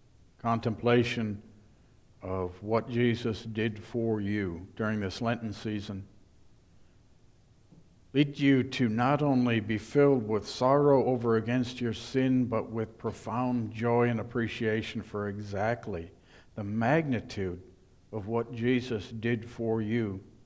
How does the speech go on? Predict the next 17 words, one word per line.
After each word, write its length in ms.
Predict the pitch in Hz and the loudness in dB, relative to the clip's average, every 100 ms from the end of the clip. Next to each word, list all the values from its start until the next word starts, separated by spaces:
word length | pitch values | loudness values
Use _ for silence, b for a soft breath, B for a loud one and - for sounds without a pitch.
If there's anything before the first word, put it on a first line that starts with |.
| _ _ _ - - - - - _ - | _ _ _ -20 -20 -20 -20 -20 _ -6
how 120 | 113 | -4
he 100 | 104 | -4
took 300 | - 165 - | -2 -4 -2
away 280 | 127 113 110 | 0 2 0
your 280 | 110 107 101 | 0 -2 -4
sins 560 | - 139 131 127 117 | -4 -2 0 0 -2
and 320 | 104 107 104 | -6 -6 -6
gave 340 | 104 123 147 135 | 0 2 2 2
you 240 | 127 120 | 0 -2
instead 880 | - 107 101 - - - 151 107 95 - - _ _ _ - | -4 -8 -10 -12 -8 -2 0 -2 -4 -16 -20 _ _ _ -14
life 420 | - 120 120 - - - | -2 2 2 -2 -16 -10
eternal 540 | 113 107 127 120 98 87 | -10 -6 -4 -4 -4 -8
in 160 | 107 | -8
his 320 | 101 107 104 - | -6 -6 -8 -6
name. 320 | 110 98 87 - - _ _ _ _ _ _ _ _ _ _ - _ | -6 -6 -10 -20 -20 _ _ _ _ _ _ _ _ _ _ -20 _
Amen. 420 | 101 98 92 80 - - _ - _ _ _ - - _ _ _ _ _ _ - - - - _ _ - - _ - - - - b b b b b - _ _ | -10 -6 -6 -8 -14 -20 _ -20 _ _ _ -20 -20 _ _ _ _ _ _ -20 -20 -20 -20 _ _ -20 -20 _ -20 -20 -20 -20 b b b b b -20 _ _
Dear 360 | - 120 107 - | 0 0 0 -4